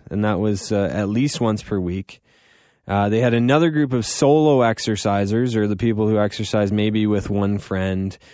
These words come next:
but mostly on their own, uh, at least twice a week.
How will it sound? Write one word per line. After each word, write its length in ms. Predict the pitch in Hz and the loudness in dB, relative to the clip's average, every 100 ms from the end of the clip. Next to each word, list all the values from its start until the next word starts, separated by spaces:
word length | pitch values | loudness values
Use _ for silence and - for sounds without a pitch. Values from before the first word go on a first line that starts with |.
| - _ | -20 _
but 160 | 98 95 | -4 0
mostly 540 | 107 127 135 - 113 | 2 2 2 0 0
on 160 | 107 101 | 0 0
their 180 | 98 90 | 0 0
own, 380 | 85 85 104 - - _ - | 0 -2 -4 -10 -20 _ -8
uh, 320 | 90 92 92 55 - 50 50 - - | -2 0 0 -4 -12 -16 -16 -16 -6
at 160 | 104 104 | -4 -2
least 280 | 110 - | -2 -4
twice 320 | - 123 123 110 | -2 0 0 0
a 60 | |
week. 380 | 95 98 107 | 0 -2 -4